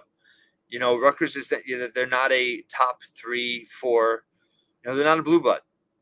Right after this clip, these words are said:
They're not Penn State, Michigan, Ohio State. But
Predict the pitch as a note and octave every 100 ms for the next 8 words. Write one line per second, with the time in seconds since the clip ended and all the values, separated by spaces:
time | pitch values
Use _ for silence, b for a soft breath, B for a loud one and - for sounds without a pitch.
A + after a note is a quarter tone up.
0 | _ - A#2+ C#3 - C3+ C3 - C3 A#2+
1 | A#2+ B2 A#2+ A2 A2 A2 - G#2 E2 _
2 | _ _ _ _ _ _ _ _ _ _
3 | _ _ - C3 A#2+